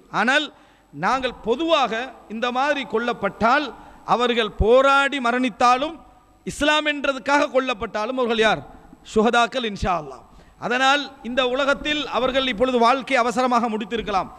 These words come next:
அவர்களது வாழ்க்கை அவசரமாக முடிந்திருக்கலாம். நிச்சயமாக மறுமையில் அல்லாஹ் அவர்களுக்கு பெரியோர் அந்தஸ்தை என்ன செய்திருப்பான்? வைத்திருப்பான், இன்ஷா அல்லாஹ். காரணம் என்ன? அனைவருக்கும் பாவங்கள் மன்னிக்கப்படும் கடனை தவிர, அனைவருக்கும்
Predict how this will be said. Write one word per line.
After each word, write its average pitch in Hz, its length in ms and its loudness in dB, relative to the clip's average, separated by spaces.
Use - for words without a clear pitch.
அவர்களது 254 460 2
வாழ்க்கை 254 320 2
அவசரமாக 254 460 0
முடிந்திருக்கலாம். 226 600 -2
நிச்சயமாக 285 600 0
மறுமையில் 247 460 0
அல்லாஹ் 226 220 2
அவர்களுக்கு 208 420 -4
பெரியோர் 262 520 2
அந்தஸ்தை 226 320 -2
என்ன 208 80 -4
செய்திருப்பான்? 185 480 0
வைத்திருப்பான், 185 500 0
இன்ஷா 147 260 -8
அல்லாஹ். - 200 -18
காரணம் 262 360 2
என்ன? 262 360 -2
அனைவருக்கும் 277 680 0
பாவங்கள் 220 520 -2
மன்னிக்கப்படும் 196 540 -6
கடனை 180 360 0
தவிர, 135 320 -4
அனைவருக்கும் 262 640 2